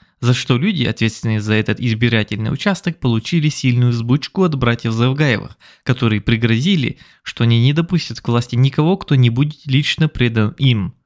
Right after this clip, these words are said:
вплоть до готовности пожертвовать ради них своей жизнью. В результате всего изложенного Россия в очередной раз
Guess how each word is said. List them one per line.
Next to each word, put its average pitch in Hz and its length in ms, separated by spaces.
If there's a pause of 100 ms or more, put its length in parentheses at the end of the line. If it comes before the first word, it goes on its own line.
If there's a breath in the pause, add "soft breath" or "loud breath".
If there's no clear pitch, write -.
(100)
вплоть 156 500
до - 80
готовности 160 640
пожертвовать 113 640
ради 110 240
них 110 220
своей 107 400
жизнью. 107 560 (440)
В 120 180
результате 160 580
всего 135 380
изложенного 127 640
Россия 127 300
в 165 60
очередной 165 480
раз 185 280